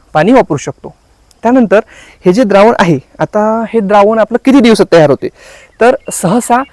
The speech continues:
वेगवेगळ्या, अ, जे शेतकरी आहे, त्यांचे वेगवेगळे मत आहे,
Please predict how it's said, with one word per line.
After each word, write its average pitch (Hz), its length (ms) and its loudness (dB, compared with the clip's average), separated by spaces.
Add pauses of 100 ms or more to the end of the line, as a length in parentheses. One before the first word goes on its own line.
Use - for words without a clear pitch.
(360)
वेगवेगळ्या, 208 680 0 (160)
अ, 139 680 -4
जे 175 160 -2
शेतकरी 190 380 -4
आहे, 151 260 -2
त्यांचे 175 220 -2
वेगवेगळे 185 400 2
मत 170 200 0
आहे, 117 80 -8